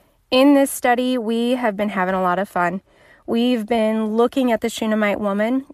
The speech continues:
and the pattern she leaves for us when it comes to allowing our faith to step beyond a Sunday morning only sort of thing and allowing it to pour into our daily living. We've also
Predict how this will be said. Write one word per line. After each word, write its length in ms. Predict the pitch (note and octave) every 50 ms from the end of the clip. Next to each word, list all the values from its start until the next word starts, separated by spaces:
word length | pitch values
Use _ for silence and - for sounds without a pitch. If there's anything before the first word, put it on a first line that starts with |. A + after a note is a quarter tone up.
| - _ -
and 420 | A3 A3 G#3+ G#3+ G#3 G#3+ A3 A3+
the 100 | G#3+ A#3
pattern 420 | - - - B3 B3 B3 B3+ B3+ B3
she 240 | - - A3 A3 G#3
leaves 420 | G3 G3 G#3 G3+ G#3 G3+ - -
for 240 | - - G3+ F#3+ - -
us 420 | F3 E3+ E3+ F3 - - - - _ -
when 120 | G3 F#3+
it 120 | F#3+ -
comes 360 | - - G3 G3 G3+ - - -
to 280 | - A3 G3+ G3 G#3 G3+ _ - - - - - - - - - -
allowing 600 | A3 A#3 B3+ C4+ C4 C#4 C#4+ D4+ D#4 D#4 D4+ D4
our 280 | - - G#3+ G#3+ G#3+ G#3
faith 480 | - - G3 F#3+ F#3 F#3 F#3+ - - -
to 400 | - - F#3+ F#3 F3+ F3+ F3+ F#3
step 320 | F#3+ - - - G3+ - -
beyond 560 | G#3+ F#3+ F#3+ F3+ F3+ F#3 F#3 F#3+ F#3+ - - _ -
a 120 | F#3+ F#3 F3+
Sunday 400 | - - G3+ G#3 G#3+ G#3+ G#3 G3+
morning 400 | G3+ G3 F#3+ F#3+ F#3+ F#3+ F#3 -
only 380 | - F3+ F#3 F#3 F#3+ F#3+ F#3+ F#3+
sort 240 | - - F#3+ F#3
of 120 | F#3+ F#3+ -
thing 480 | - - F#3+ F#3+ F#3+ F#3+ F#3+ F#3+ F#3+ -
and 440 | - G3 F#3 F#3+ F#3+ F#3+ G3 G3+ - - - - - - - _ - -
allowing 460 | A3+ A3+ B3 A#3 A#3 B3 B3+ B3+ B3
it 140 | A3+ - -
to 280 | - - A3+ A3 G#3+ G#3
pour 300 | G3 - A#3+ A3 A3 -
into 360 | - G#3 G3+ G#3 - - G3+
our 140 | F#3 F3 F#3
daily 400 | F3+ G3 F3+ F3+ F3 F3+ F3+ F3
living. 440 | E3+ F3 D#3+ - - G3+ G3+ G3+ - _ _ _ _ _ _ _ _ _ _ _ - - -
We've 200 | A#3 A#3+ G#3+ -
also 520 | - C4 C4+ C#4 - - D4 C#4+ D4